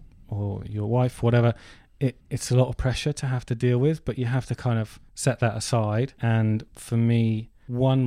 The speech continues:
remembering the perspective of the Lord, that he had my back, whatever. He's always there for me. And if, if the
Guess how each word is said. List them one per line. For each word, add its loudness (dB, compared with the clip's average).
remembering 0
the -4
perspective -6
of -4
the 0
Lord, 4
that -2
he 4
had 2
my 2
back, 0
whatever. 0
He's 2
always 6
there 4
for 2
me. -2
And 0
if, -2
if -4
the -2